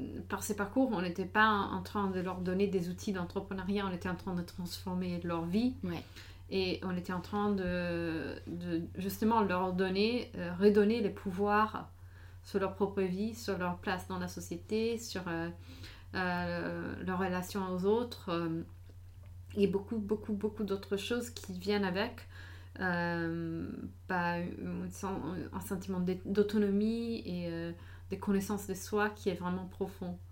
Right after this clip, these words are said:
Speaker 1: Et je crois que c'est ça qu'on a créé avec, euh, notre parcours.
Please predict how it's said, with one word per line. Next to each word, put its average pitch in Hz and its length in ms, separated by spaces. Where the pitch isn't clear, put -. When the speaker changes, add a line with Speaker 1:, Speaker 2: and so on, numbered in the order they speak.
Speaker 1:
Et 175 300
je 170 120
crois 202 160
que 196 160
c'est - 180
ça 214 200
qu'on - 220
a 175 100
créé 214 480
avec, 165 360
euh, 175 160
notre 170 240
parcours. 185 640